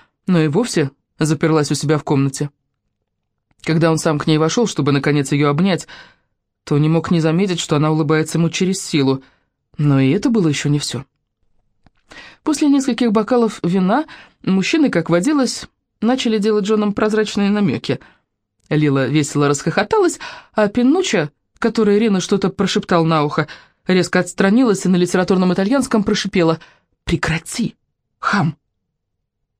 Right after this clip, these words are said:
«Что ты сказала?» «Я хам?» возмутился Рино.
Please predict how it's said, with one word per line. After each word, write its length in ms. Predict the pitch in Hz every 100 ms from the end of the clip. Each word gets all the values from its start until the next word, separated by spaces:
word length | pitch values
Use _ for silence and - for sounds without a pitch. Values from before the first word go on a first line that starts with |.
| _ _ _ _ _ _ _ -
«Что 480 | - _ - 170
ты 100 | 175
сказала?» 540 | 190 - 196 202 196 202 _ _ _ _ _ -
«Я 400 | 160 180 190 -
хам?» 480 | - - 170 160 - - _ _ _ _
возмутился 600 | 165 165 170 165 180 190
Рино. 340 | 190 147 139